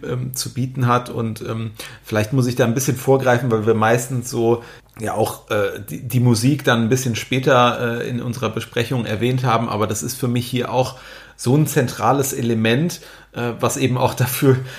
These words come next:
dazu geführt hat, als ich den Film so zum ersten Mal gesehen, äh, habe, dass ich also gleich zu Beginn,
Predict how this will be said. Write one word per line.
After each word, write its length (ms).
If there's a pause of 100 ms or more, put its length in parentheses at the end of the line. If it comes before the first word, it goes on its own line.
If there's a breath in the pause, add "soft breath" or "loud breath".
(220 loud breath)
dazu 260
geführt 340
hat, 140
als 160
ich 140
den 120
Film 240
so 80
zum 200
ersten 320
Mal 180
gesehen, 460
äh, 340 (300 loud breath)
habe, 280
dass 200
ich 160
also 180
gleich 360
zu 200
Beginn, 560